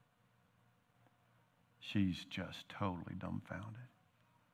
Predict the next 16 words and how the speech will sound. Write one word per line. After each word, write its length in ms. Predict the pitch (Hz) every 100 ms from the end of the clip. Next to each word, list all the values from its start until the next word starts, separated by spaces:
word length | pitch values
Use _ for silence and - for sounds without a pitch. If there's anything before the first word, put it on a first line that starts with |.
| _ - _ _ - - - -
Because 180 | - 120
in 60 | 107
her 80 |
mind, 400 | 101 113 131 143
she's 240 | 131 120 -
rehearsed 560 | 85 - 147 113 -
what 160 | 120 117
she's 160 | - 104
gonna 240 | 101 92 -
say 220 | 131 123
when 160 | 104 98
she 160 | -
gets 260 | 104 120 120
in 100 | 113
the 80 | 101
situation. 680 | - 107 107 101 101 -